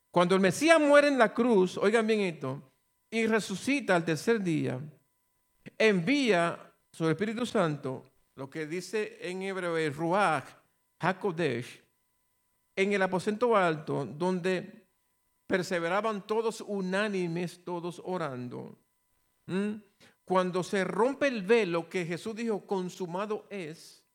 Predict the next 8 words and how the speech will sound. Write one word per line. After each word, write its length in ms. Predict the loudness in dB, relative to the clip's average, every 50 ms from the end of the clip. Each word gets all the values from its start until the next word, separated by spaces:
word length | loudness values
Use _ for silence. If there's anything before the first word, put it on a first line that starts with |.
| _ _ _ _ _ _ _ _ _ _ _ _ _
se 120 | -12 -10 -10
rompió 280 | -10 -10 -10 -8 -8 -6
el 60 | -4
velo, 400 | -4 -6 -6 -6 -8 -10 -12 -14 -18 _ _ _ _ _ _ _ _ _ _ _ _ _ _ -6
¿verdad? 460 | -4 -2 0 0 0 -2 -2 -6 -10 -18 _ -4
Ahí 240 | 0 2 2 2 2
se 160 | 0 -2 -2
abrió 560 | -2 -2 -4 -2 -2 -2 -4 -4 -8 -12 -16